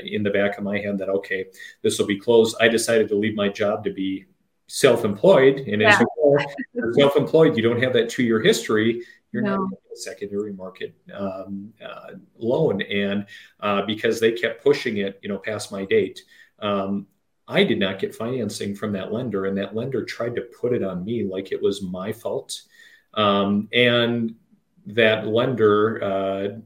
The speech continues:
Speaker 1: y-, you know, is, uh, it, it was, it wasn't a good experience, but in the end, Kayla, it ended up being a good experience because
Speaker 2: Mm-hmm.
Speaker 1: I connected with another lender, someone like you,
Speaker 2: Yeah.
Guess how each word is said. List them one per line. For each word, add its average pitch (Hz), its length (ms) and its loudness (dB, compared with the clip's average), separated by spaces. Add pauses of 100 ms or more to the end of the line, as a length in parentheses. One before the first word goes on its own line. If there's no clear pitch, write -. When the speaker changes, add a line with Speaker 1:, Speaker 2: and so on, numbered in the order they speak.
(140)
Speaker 1:
y-, 101 160 -14 (140)
you 123 160 -8
know, 107 200 2
is, 107 800 0 (560)
uh, - 40 -2
it, - 340 -4
it 196 80 10
was, 202 280 8
it 175 140 2
wasn't 202 320 4
a 202 60 2
good 123 160 4
experience, 113 560 2
but 107 160 0
in 120 100 -2
the 113 160 0
end, 104 160 -2
Kayla, 107 320 2
it 98 60 2
ended 110 260 0
up - 180 -4
being 113 280 -4
a 113 60 -4
good 113 180 0
experience 117 560 -6
because - 680 -4
Speaker 2:
Mm-hmm. 190 340 -2
Speaker 1:
I - 20 -6 (200)
connected 143 300 -2
with 113 160 2
another 110 380 2
lender, 131 340 0
someone 123 320 -6
like 117 240 -8
you, 101 140 -2
Speaker 2:
Yeah. 170 140 2